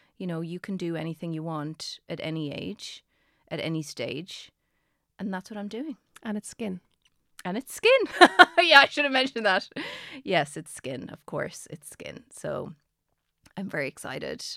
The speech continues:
Speaker 1: and will no doubt be,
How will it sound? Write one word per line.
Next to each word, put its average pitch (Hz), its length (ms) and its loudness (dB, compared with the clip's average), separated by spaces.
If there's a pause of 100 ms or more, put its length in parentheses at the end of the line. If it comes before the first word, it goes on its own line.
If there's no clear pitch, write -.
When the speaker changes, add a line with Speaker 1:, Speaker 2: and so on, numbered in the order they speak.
(100)
Speaker 1:
and 170 400 -8 (880)
will 170 140 -6
no 156 200 -4
doubt 170 320 -8
be, 170 320 -10